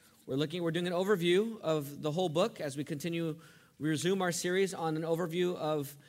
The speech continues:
the minor prophets. So if you have a hard time finding Jonah, it's on page eight twenty-one in the Pew Bible.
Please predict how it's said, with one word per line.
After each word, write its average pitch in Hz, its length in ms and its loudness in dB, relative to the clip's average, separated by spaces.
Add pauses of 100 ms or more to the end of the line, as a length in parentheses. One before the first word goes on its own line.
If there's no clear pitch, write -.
(340)
the 139 480 2 (580)
minor 170 340 2
prophets. 185 600 -2
So 165 340 2
if 165 140 -2
you 160 140 -4
have 180 140 0
a 170 60 0
hard 202 200 0
time 196 180 0
finding 170 320 0
Jonah, 160 220 0
it's 156 120 -4
on 151 120 -4
page 151 260 -2
eight 175 220 -4
twenty-one 170 580 -2
in 151 180 -6
the 135 140 -2
Pew 180 280 -6
Bible. 175 420 -2